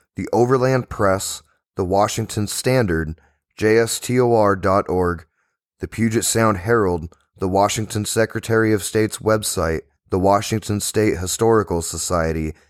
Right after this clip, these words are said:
and the Olympia Historical Society. Thank you for listening to episode twenty,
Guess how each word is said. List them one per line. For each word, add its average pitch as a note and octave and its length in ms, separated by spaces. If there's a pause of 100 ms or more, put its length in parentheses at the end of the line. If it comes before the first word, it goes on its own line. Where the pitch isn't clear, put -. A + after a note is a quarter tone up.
(200)
and G#2 420 (300)
the G2+ 120
Olympia F#2+ 560
Historical E2 640
Society. C#2+ 680 (640)
Thank A#2+ 240
you A2 60
for A2+ 180
listening F#2+ 500
to - 200
episode G#2 480
twenty, F#2+ 500